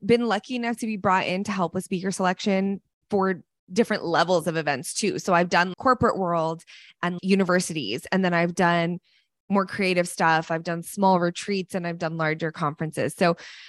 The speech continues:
kind of the commonalities that I see, the first of which is that depending on the size, I'll use my own conference as an example, just 'cause I don't mind being as open as I can. For me, as a creative entrepreneur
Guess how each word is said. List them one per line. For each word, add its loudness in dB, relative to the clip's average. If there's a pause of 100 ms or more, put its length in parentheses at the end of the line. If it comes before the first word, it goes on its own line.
(180)
kind 0
of 2
the 0
commonalities 2
that -2
I -4
see, -8 (1120)
the 0
first 2
of 2
which 2
is 0 (340)
that 2 (440)
depending 2
on 2
the -2
size, 0
I'll 6
use -2
my 0
own -2
conference 0
as -6
an -2
example, -2
just -10
'cause -6
I 4
don't 2
mind 2
being 0
as -4
open -4
as -8
I -4
can. -2 (460)
For 2
me, 0 (840)
as 4
a 2
creative 2
entrepreneur -2